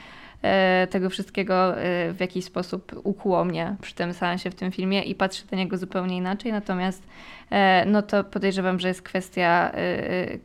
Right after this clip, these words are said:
kwestia czasu i jakiegoś takiego, e, zupełnie innego podejścia. Natomiast to, co jest zaskakujące i zaczepiłabym ten wątek o, e, tą naszą konwersację, która,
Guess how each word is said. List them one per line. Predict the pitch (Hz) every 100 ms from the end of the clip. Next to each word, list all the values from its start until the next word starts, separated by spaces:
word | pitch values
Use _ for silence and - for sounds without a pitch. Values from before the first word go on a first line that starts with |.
| - -
kwestia | - 196 196 185 180 - -
czasu | 196 185 -
i | -
jakiegoś | 180 175 175 185
takiego, | 185 185 180 202 190 - - - -
e, | 196
zupełnie | 185 190 196 190 190
innego | 190 185
podejścia. | 190 185 185 196
Natomiast | 196 202 202 208 -
to, | 262
co | 269
jest | 226 208
zaskakujące | 208 202 - 208 269 285 175
i | 175
zaczepiłabym | 190 190 185 254 240 190 185
ten | 185
wątek | 185 185 190 175 160
o, | 170 185 - - -
e, | - 190 180
tą | 185
naszą | 180 196 180
konwersację, | 185 185 190 - - 175
która, | - 180 175